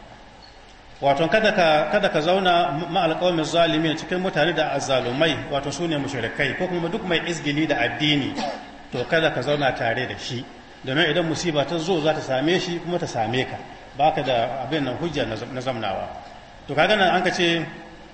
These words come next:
wato idan abin nan shaidan ya mantar da kai,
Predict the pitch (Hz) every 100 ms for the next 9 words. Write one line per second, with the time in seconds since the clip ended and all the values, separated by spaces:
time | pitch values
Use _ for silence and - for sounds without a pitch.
0 | - - - - - - - - 147 165
1 | 156 160 196 202 165 165 156 165 147 139
2 | 143 - 147 165 180 160 156 160 165 143
3 | 127 - 113